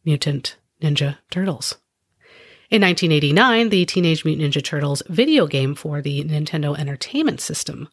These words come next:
was released. It was one of the most difficult games of all time,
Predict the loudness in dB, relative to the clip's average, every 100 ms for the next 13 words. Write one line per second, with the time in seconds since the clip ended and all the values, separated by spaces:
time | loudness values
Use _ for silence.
0 | -12 -8 -8 -4 -2 -2 -4 -6 -6 _
1 | _ _ _ _ _ 2 4 4 2 4
2 | 2 2 2 2 2 0 2 2 0 0
3 | 2 2 0 -4 -4 -4 -2 -2 -2 -4
4 | -4 -4 -6